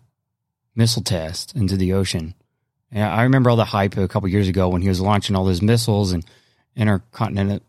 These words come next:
ballistic missiles, ones that can reach California, New York, and mainland America. And then they went through, they had some talks, and they kinda tried to shut it down. Uh, this dude's now over here doing some more stuff, and we're not even,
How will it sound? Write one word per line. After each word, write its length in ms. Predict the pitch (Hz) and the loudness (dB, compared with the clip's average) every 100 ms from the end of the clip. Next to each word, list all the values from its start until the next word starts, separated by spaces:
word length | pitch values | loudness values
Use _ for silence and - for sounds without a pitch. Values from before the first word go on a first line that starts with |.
| _ | _
ballistic 380 | 98 101 - 92 | -4 -4 -2 -2
missiles, 540 | 101 98 101 95 92 | 0 0 0 0 0
ones 180 | 98 107 | 2 2
that 100 | 101 | 2
can 120 | 107 | 2
reach 360 | 101 95 - - | 0 -2 -6 -6
California, 560 | 107 107 - 101 101 | -2 -2 0 0 2
New 180 | 101 104 | 2 2
York, 420 | 98 95 104 104 | 2 2 2 0
and 240 | 95 92 92 | -2 0 2
mainland 840 | 107 110 98 98 98 95 - - _ _ | 4 2 2 0 0 -2 -8 -20 _ _
America. 640 | 110 95 104 101 104 95 113 _ _ _ _ _ _ _ | -6 -2 0 0 0 -2 -2 _ _ _ _ _ _ _
And 680 | 110 104 98 98 98 92 - _ _ - | 0 2 2 2 2 0 -6 _ _ -2
then 140 | 113 | 2
they 100 | 113 | 2
went 220 | 107 113 | 2 2
through, 160 | 117 113 | 2 2
they 100 | 101 | 2
had 160 | 110 110 | 0 -2
some 120 | 113 | 0
talks, 380 | 110 104 101 110 | 2 2 0 -2
and 80 | |
they 60 | 95 | -2
kinda 220 | - 101 | -2 -4
tried 180 | 92 104 | -2 -4
to 40 | |
shut 200 | 87 104 | -2 -4
it 40 | 92 | -2
down. 300 | 117 95 - | -2 -2 -4
Uh, 140 | 139 | -6
this 180 | 123 143 | -2 -2
dude's 280 | - 156 113 | 0 0 0
now 180 | 135 147 | 0 0
over 100 | 135 | 2
here 160 | 139 | 0
doing 360 | 117 98 117 135 | 0 -2 0 0
some 160 | 123 127 | 0 -2
more 100 | 139 | -2
stuff, 260 | 113 98 | -4 -4
and 100 | 107 | -2
we're 60 | 127 | 0
not 160 | 135 | 2
even, 240 | 120 104 | 2 2